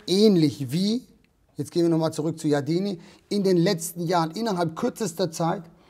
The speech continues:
zum Beispiel hier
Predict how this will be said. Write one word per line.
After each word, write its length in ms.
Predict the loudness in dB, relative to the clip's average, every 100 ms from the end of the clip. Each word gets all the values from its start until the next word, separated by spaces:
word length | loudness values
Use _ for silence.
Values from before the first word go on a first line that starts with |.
| _ -20 _ _
zum 220 | 0 2
Beispiel 720 | 4 2 0 0 2 2 -2 -18 _ _ _ _ _ _ _ _ _ _ _ _ _ _ _ _ _ _ _ _ _
hier 300 | -10 -8